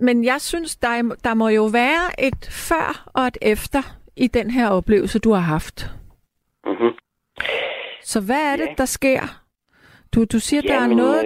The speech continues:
Speaker 1: der
Speaker 2: øh,
Speaker 1: lyser
Speaker 2: men
Speaker 1: dig
Speaker 2: det,
Speaker 1: op.
Speaker 2: det, jamen, det, det er rigtigt, ja. Jamen, altså, jeg var i en, øh, dyb depression. Altså,
Speaker 1: Okay, ja.
Speaker 2: øh, øh, altså, øh, mange år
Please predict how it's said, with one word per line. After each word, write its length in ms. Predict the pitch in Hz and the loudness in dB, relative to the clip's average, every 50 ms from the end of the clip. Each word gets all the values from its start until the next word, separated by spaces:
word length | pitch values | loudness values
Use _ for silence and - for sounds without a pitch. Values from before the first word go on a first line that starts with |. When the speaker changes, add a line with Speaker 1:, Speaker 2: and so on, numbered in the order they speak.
| - | 0
Speaker 1:
der 40 | 294 262 | 0 0
Speaker 2:
øh, 140 | 240 226 226 | 0 0 2
Speaker 1:
lyser 300 | 262 262 240 - - 240 | 2 2 2 0 0 0
Speaker 2:
men 40 | - | 0
Speaker 1:
dig 80 | 240 | 0
Speaker 2:
det, 160 | - - - 190 | 0 0 0 -2
Speaker 1:
op. 60 | - - - - - | -2 -6 -12 -14 -14
Speaker 2:
det, 100 | 120 117 120 | -14 -6 -4
jamen, 220 | 117 - 139 139 - | -4 -2 -2 -2 -2
det, 180 | 151 147 - | -2 -2 -2
det 80 | - 135 | -2 -2
er 60 | 120 | 0
rigtigt, 300 | 123 151 - - 101 104 | -2 -2 -2 -4 -4 -4
ja. 60 | 117 - - - - - - - - | -4 -4 -6 -10 -12 -12 -12 -6 -4
Jamen, 200 | - - 120 113 - | -4 -2 -2 -2 -2
altså, 220 | - - - - - - - - - - - - - - - - - _ - | -4 -4 -6 -8 -12 -12 -14 -14 -6 -4 -4 -4 -4 -8 -14 -20 -20 _ -8
jeg 160 | - 117 107 | -6 -4 -4
var 120 | 113 113 | -4 -4
i 120 | 107 98 98 | -4 -6 -8
en, 140 | 98 92 90 95 | -8 -6 -6 -6
øh, 60 | 90 - - - | -6 -6 -2 0
dyb 200 | 156 175 151 - - - - _ _ - - - | 0 0 0 -2 -4 -10 -18 _ _ -16 -10 -8
depression. 540 | - - - - - - 101 107 117 90 - - _ _ - - - - | -8 -8 -6 -2 -2 -2 -2 -2 -6 -10 -14 -18 _ _ -20 -12 -8 -6
Altså, 140 | - 247 - - | -4 -4 0 2
Speaker 1:
Okay, 160 | 220 196 208 - | 2 2 2 2
ja. 160 | 208 220 247 - - - - - - - - - - | 0 0 0 -2 -6 -10 -12 -14 -14 -16 -14 -6 -2
Speaker 2:
øh, 640 | 92 92 95 95 95 92 90 78 78 76 73 73 73 - - - - - - | 0 0 2 2 2 2 2 2 2 2 0 0 0 0 0 -2 -2 -4 -2
øh, 200 | - - - - - - - - - - - _ _ _ _ _ _ _ _ - - | -2 -2 0 -2 -4 -4 -6 -12 -16 -18 -20 _ _ _ _ _ _ _ _ -12 -12
altså, 180 | - - - - - _ _ _ _ _ _ - - _ - _ _ - - - _ _ _ - | -12 -12 -14 -18 -20 _ _ _ _ _ _ -20 -20 _ -20 _ _ -20 -20 -20 _ _ _ -4
øh, 200 | 110 101 98 98 | -2 -2 0 0
mange 280 | 104 101 95 131 151 135 | 0 0 0 0 0 0
år 180 | 117 107 - | -2 -2 -4